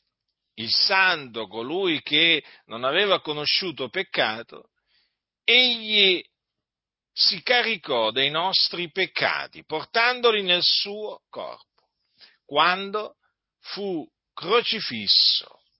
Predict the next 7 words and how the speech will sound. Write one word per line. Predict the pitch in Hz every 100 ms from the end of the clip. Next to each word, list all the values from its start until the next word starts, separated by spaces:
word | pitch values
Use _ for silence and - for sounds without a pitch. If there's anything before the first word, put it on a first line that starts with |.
| _
a | 135 139 135 _
Gerusalemme. | 117 123 180 156 139 127 113 87 78 69 64 _ _ _ _ _ _ _ _ _ - - - _ -
Egli | 220 269 254 233
dunque, | 214 240 214 143 107 - 101 95 90 _ _ _ _ _ _ _ _ _
in | 131 135
quella | - 226 226 208 175 147
circostanza, | - 170 135 151 135 - 202 220 233 208 - 190 160